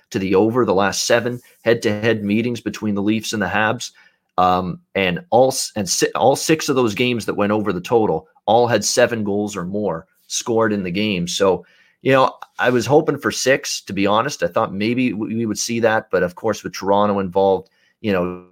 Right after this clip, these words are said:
at that bargain, you got the six and a half instead. So I don't like it as much as if I had gotten a better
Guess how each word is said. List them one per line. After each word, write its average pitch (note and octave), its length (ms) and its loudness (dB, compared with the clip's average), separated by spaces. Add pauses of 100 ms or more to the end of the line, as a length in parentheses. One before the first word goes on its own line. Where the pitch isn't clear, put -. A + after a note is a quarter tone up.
(160)
at - 120 -10
that G2 300 0
bargain, G2 400 2
you E2+ 80 -4
got G2 200 -2
the - 80 -10
six - 300 -6
and F#2 100 -8
a - 20 -6
half F2+ 260 -4
instead. F#2+ 480 2
So - 160 2
I E2+ 60 4
don't C3 280 0
like A#2 200 4
it G#2+ 100 2
as G2 140 -2
much G#2 260 2
as F2+ 120 -6
if - 120 -6
I F#2 100 4
had F2 120 2
gotten G2+ 280 2
a F2+ 40 -4
better G2 420 2